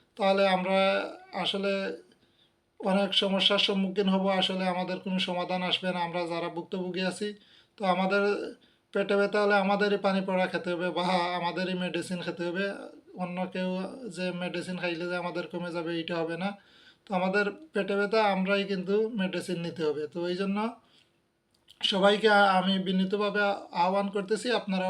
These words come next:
অবশ্যই এই আমাদের মাননীয় প্রধান উপদেষ্টা ডক্টর মোহাম্মদ ইউনূস স্যারের বাসভবন জ-, এই বসুন্ধরার সামনে সবাই মিলিত হবেন বা অবস্থান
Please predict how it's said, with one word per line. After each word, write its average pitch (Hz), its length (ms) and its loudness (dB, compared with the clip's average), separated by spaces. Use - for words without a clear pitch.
অবশ্যই 208 420 2
এই 190 440 4
আমাদের 185 280 2
মাননীয় 185 400 0
প্রধান 190 300 -2
উপদেষ্টা 185 440 -4
ডক্টর 180 260 -8
মোহাম্মদ 180 320 -4
ইউনূস 180 260 -6
স্যারের 185 320 -4
বাসভবন 196 640 4
জ-, 214 140 4
এই 175 540 4
বসুন্ধরার 190 540 6
সামনে 190 300 4
সবাই 185 320 6
মিলিত 180 280 -2
হবেন 202 340 6
বা 180 220 -2
অবস্থান 175 340 -4